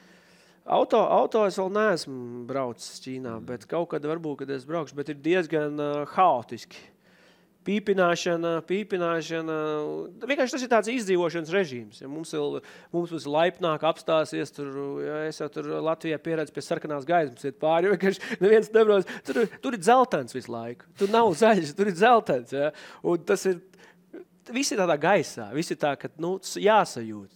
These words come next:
Speaker 1: Ā,
Speaker 2: Ok.
Speaker 1: ja, mums ir te viss izplānots un, un jābūt, un, un, un, un arī, ko cilvēki, un, piemēram, ja mēs Latvijā tur, piemēram, uz, uz ielas kāda rādama pirkstiem, pasties, kaut ko uzvilcis ne tā,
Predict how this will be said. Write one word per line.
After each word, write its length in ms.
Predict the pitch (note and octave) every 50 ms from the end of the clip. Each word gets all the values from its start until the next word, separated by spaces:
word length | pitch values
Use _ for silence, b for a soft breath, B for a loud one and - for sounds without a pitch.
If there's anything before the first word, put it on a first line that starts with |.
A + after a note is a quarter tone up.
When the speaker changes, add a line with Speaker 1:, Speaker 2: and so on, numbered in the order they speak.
| _ -
Speaker 1:
Ā, 300 | - A#2+ C3+ C3+ C#3 C#3
Speaker 2:
Ok. 340 | C3+ - - - F2+ D#2+ F#2+
Speaker 1:
ja, 220 | D3+ D#3+ E3+ F3+ E3+
mums 280 | F3 F#3+ G3+ G#3+ -
ir 60 | G3 -
te 120 | - F3+
viss 220 | F3 F#3+ F#3 F3+ G#3+ G#3 -
izplānots 540 | - G3+ F#3+ F#3+ F#3+ F#3 F#3+ F#3+ F#3 E3+
un, 180 | F3 F#3 F#3 F3+
un 200 | F3+ F#3 F3+ F3+
jābūt, 580 | F3+ F#3 F#3 F#3 F#3 F3+ F3+ F3+ F3 E3+ - F3
un, 140 | F3 F3 F#3
un, 220 | F#3 F3+ F3+ F3+
un, 160 | F#3 F3+ F3 - B B B B B B B
un 140 | E3+ F3+
arī, 240 | F#3+ G#3+ A#3 A#3+ A3+ -
ko 140 | - G#3+
cilvēki, 540 | G#3 G#3 A#3 A#3 A3 G#3+ G3+ F3+ F3 F3 - F#3+
un, 220 | F#3+ F#3+ F#3+ G3 G3
piemēram, 520 | - G3+ G3+ G3+ F#3+ F#3 F3+ F3+ F3 E3+ - _ b b b b b b -
ja 120 | - F3 F3
mēs 180 | F3+ G3 G3 G3
Latvijā 400 | G#3 G#3 G#3+ G#3+ G#3 F#3+ F3 D#3+ D#3 D#3+
tur, 140 | - D#3+ D3+ D#3 D#3 D3+ D#3 D#3+ D#3+ D#3 D#3+ D#3 D#3+ D#3+ D#3 D3+ D#3 - -
piemēram, 480 | F3 F3 E3+ D#3+ D#3+ D#3 D#3+ D#3 D#3 -
uz, 240 | D#3 D#3 D3+ C#3+ D3
uz 280 | C#3+ D3+ E3 D3+ C#3+
ielas 400 | D#3 E3 E3+ E3+ D#3+ D3+ C#3 -
kāda 320 | - D#3+ D#3 D3 C#3+ C#3+ C3+
rādama 480 | - - D3+ D#3 D#3+ F3 F3 E3 D3 -
pirkstiem, 760 | - A3 A#3+ A3+ - - - - F3+ D#3 C#3+ D3 D3+ D3+ D3 - _ _ _ - -
pasties, 380 | G3 D#3+ D3+ - E3 D#3 D3 C#3+ D3 D3+ D#3+ D3 - - E3 D#3+ E3 F#3 E3 -
kaut 220 | - - D#3+ D#3+ D#3
ko 80 | E3
uzvilcis 580 | D3+ E3 D#3+ C3+ C#3 C#3 B2+ B2 A#2+ - - -
ne 120 | B2 A2+ G#2+
tā, 160 | - B2 A#2+